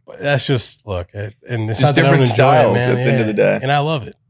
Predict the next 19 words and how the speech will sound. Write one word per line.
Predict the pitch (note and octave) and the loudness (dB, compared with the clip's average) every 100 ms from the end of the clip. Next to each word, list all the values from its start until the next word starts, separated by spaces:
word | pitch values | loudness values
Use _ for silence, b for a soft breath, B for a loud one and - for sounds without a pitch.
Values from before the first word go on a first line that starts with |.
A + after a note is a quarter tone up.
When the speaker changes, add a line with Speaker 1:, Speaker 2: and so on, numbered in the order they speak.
| _ | _
Speaker 1:
And | B2 | -6
I | A#2+ | -4
love | A#2+ G#2+ | -4 -8
it. | _ _ G#2+ | _ _ -4
Speaker 2:
Yeah. | A#2 A2+ A2 G#2+ | 0 0 -2 -4
Speaker 1:
Um, | G#2 A2+ _ _ | -8 -16 _ _
I, | B2 B2+ D3+ C3+ C#3+ | -8 -4 -4 -4 -6
I | |
just, | C3 - - _ _ _ _ _ _ _ _ _ _ _ | -6 -8 -12 _ _ _ _ _ _ _ _ _ _ _
and | A#2+ A#2+ | -6 -4
again, | C3 B2 | 0 0
I'm | A#2+ A#2+ | 0 0
very | B2+ A#2+ | 0 0
aware | A2 G2+ G#2+ G#2+ | -2 0 2 2
of | G2+ | 0
it, | G#2 G2+ _ _ _ | -6 -8 _ _ _
you | G#2+ | -16
know, | G#2+ | -14
and, | G#2 G#2 | -14 -16